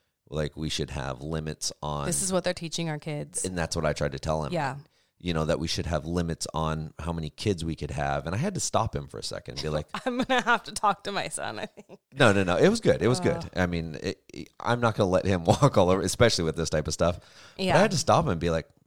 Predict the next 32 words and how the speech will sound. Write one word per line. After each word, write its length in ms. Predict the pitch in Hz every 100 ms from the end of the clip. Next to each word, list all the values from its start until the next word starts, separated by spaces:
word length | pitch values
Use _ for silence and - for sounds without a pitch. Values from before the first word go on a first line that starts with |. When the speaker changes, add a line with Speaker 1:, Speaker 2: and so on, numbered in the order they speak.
| _ -
Speaker 1:
"Population 520 | 143 - 90 156 -
control." 420 | 65 - 71 69 -
I'm 100 | 80
like, 220 | 76 73 _ -
"It's 160 | 139
your 120 | 175 -
God-given 500 | 76 78 69 69 60
right 260 | 76 104 -
to 100 | -
have 420 | 65 62 62 62 _ _ _ _ _ _ _
children," 540 | - 87 95 57 50 - _ _
you 160 | 73 67
know? 320 | 67 85 95
I'm 120 | 73 73
like, 220 | 71 80
"You 80 | 80
go 140 | 113
to 120 | 104 - _ _
church 280 | - 71 -
with 120 | 69
us 160 | 69 71
every 180 | 69 64
Sunday. 340 | - 69 73
Do 140 | 76 82
you 80 | 85
go 120 | 85
to 80 | 82
church 280 | 82 76
with 160 | 71 71
us 160 | 64 69
every 180 | 65
Sunday 440 | 69 76 71 73